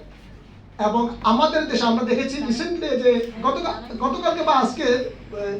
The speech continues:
পত্রিকা দেখেছি যে আমাদের যে রিজার্ভ, আমাদের যে বৈধ পথে যে আমাদের ডলার বা রেমিটেন্স আসে,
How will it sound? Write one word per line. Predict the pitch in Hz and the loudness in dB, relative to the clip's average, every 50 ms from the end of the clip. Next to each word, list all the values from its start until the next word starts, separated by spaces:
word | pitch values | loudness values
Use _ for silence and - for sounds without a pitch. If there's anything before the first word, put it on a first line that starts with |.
| - - - - - - - - | -8 -12 -20 -20 -20 -20 -16 -4
পত্রিকা | 262 285 - - 339 349 339 | -2 -2 -2 -2 -2 -4 0
দেখেছি | 311 254 247 233 220 - 208 214 226 247 - - - - - - - - | 0 2 2 2 0 0 -2 -4 -4 -4 -6 -12 -16 -20 -20 -20 -16 -6
যে | 220 240 | -2 0
আমাদের | 254 247 226 226 226 247 240 233 294 302 330 359 - - - - - - - - - - - - | 2 4 4 4 6 4 2 2 2 0 0 0 -2 -8 -12 -16 -20 -20 -20 -20 -18 -18 -14 -4
যে | - 240 247 254 254 254 254 254 254 - 156 | 0 0 2 2 0 0 -2 -2 -4 -2 0
রিজার্ভ, | 202 233 254 233 294 302 269 233 - - - - - - | 2 4 4 6 6 6 6 4 2 -2 -8 -12 -12 -10
আমাদের | 190 208 220 226 226 247 247 - | -8 -4 -4 -2 0 0 0 0
যে | 240 247 247 247 254 262 - - - - - - - - - - - - | 0 0 2 2 2 0 -2 -10 -14 -18 -20 -20 -20 -20 -20 -20 -2 2
বৈধ | 208 277 302 330 320 403 392 392 | 4 4 4 4 4 4 2 4
পথে | 349 320 311 311 311 | 4 4 4 4 2
যে | 285 294 | 4 4
আমাদের | 285 277 269 254 240 226 220 214 180 | 4 4 4 2 2 2 2 2 2
ডলার | - 226 233 247 262 262 | 4 4 4 6 4 4
বা | 262 254 247 | 4 4 6
রেমিটেন্স | 220 220 226 233 - - - 359 262 - | 8 8 8 8 6 6 4 2 4 4
আসে, | 220 220 220 220 214 214 220 | 4 6 6 6 4 4 2